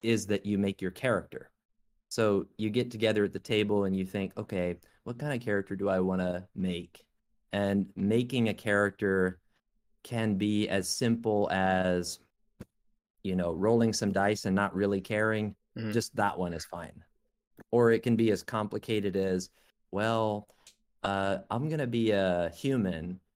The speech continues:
Speaker 1: but I wanna choose the variant human subtype, which gives me this
Speaker 2: Whoa.
Speaker 1: extra ability. And that ability will allow me to play this sorcerer class better than if I t-," yeah. And it just goes,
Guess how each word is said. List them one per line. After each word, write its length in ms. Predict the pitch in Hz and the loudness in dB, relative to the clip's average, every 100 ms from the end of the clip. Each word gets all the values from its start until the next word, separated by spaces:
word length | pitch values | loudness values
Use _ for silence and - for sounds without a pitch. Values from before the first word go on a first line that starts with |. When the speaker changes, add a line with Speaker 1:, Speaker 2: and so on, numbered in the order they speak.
| - | -8
Speaker 1:
but 140 | 104 | -2
I 100 | 113 | 0
wanna 220 | 120 117 | 0 0
choose 400 | 104 - 120 110 | -2 -2 -2 -2
the 120 | 95 92 | -2 -4
variant 600 | 82 120 151 123 101 - | -4 -2 0 0 -2 -4
human 420 | - 107 101 92 | -4 -2 0 0
subtype, 640 | 90 - 110 107 107 92 90 | -2 -2 -4 -4 -4 -4 -4
which 220 | - 104 - | -4 -4 0
gives 220 | 117 120 | 0 2
me 100 | 135 | 4
this 180 | 151 135 | 4 6
Speaker 2:
Whoa. 80 | 117 | 4
Speaker 1:
extra 320 | 120 113 95 | 0 0 -2
ability. 580 | 87 98 98 92 104 98 _ _ _ _ - | 0 0 0 0 -2 -6 _ _ _ _ -4
And 520 | 110 113 110 107 98 - | 0 2 4 2 0 -2
that 260 | 107 123 | 0 2
ability 440 | 120 107 110 107 101 | 2 4 4 2 0
will 200 | 95 95 | 0 2
allow 400 | 95 95 98 95 | 2 2 0 0
me 220 | 95 95 | 0 -2
to 540 | 92 - 101 98 92 - _ _ - | -6 -4 0 0 -2 -6 _ _ -12
play 360 | - 113 104 | 0 2 2
this 440 | 95 104 95 - - _ _ _ | 2 0 0 -4 -12 _ _ _
sorcerer 640 | - 113 127 - 113 92 | -2 2 2 0 0 2
class 420 | 90 113 98 95 95 | 0 0 2 0 -2
better 640 | 90 - 110 117 107 98 | -8 0 2 4 4 4
than 160 | 95 98 | 2 0
if 160 | 98 | 0
I 140 | 110 101 | 0 -2
t-," 180 | 92 - | -4 -14
yeah. 280 | - 104 85 - _ _ _ | -4 -2 -2 -8 _ _ _
And 160 | 113 117 | 0 2
it 60 | |
just 260 | 117 123 123 | 2 -2 0
goes, 260 | 131 120 | 4 4